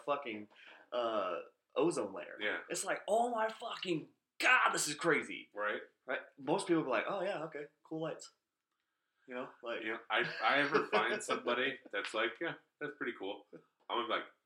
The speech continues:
Speaker 2: "Get the fuck out of
Speaker 1: Right,
Speaker 2: here."
Speaker 1: exactly,
Speaker 2: Like,
Speaker 1: yeah.
Speaker 2: you don't, I don't wanna even be around you. Go
Speaker 1: Mm-hmm.
Speaker 2: away.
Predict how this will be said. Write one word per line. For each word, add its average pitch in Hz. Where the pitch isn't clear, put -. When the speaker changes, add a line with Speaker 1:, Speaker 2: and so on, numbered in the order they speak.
Speaker 2:
"Get 143
the 120
fuck -
out -
of 170
Speaker 1:
Right, 165
Speaker 2:
here." 147
Speaker 1:
exactly, 156
Speaker 2:
Like, 98
Speaker 1:
yeah. 123
Speaker 2:
you 143
don't, 139
I 113
don't 123
wanna 117
even 110
be 110
around 92
you. 85
Go 107
Speaker 1:
Mm-hmm. 101
Speaker 2:
away. 90